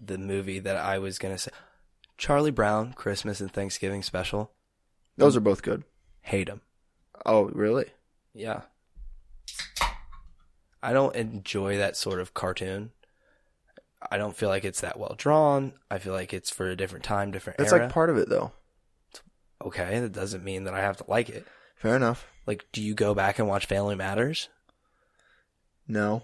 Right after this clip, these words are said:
Speaker 2: but I watch Saved by the Bell.
Speaker 1: So I feel like that age difference is somewhat
Speaker 2: It is.
Speaker 1: similar.
Speaker 2: Whatever. I think, I don't like, I haven't watched those in forever, but I don't know.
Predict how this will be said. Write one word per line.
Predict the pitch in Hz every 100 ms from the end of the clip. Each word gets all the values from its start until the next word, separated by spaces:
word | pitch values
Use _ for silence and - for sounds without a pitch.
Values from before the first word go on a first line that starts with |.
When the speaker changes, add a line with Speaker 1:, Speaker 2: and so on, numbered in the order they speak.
| -
Speaker 2:
but | 113 110
I |
watch | 107 107 -
Saved | 110 110
by | 104
the | 98
Bell. | 107 117 - - _ _ - _ _ _ _ _ _ _ _ _ _ _ _ _ _ -
Speaker 1:
So | - 104
I | 104
feel | - 113 110
like | 104 98 - - 180
that | 110 90 -
age | 95 92 - _ _
difference | - 87 90 90 -
is | - 87 - - _
somewhat | - 90 123
Speaker 2:
It |
is. | 107 92 -
Speaker 1:
similar. | - - - - -
Speaker 2:
Whatever. | 131 110 92 101 143 _ _ _ _
I | 120
think, | 175 165 -
I | 127
don't | 139 98
like, | 104 92 -
I |
haven't | 107 104
watched | 101 98 -
those | 98 95
in | 98
forever, | 92 - 90 98 110 113
but | - 104 - - - -
I | 95
don't | 95
know. | 98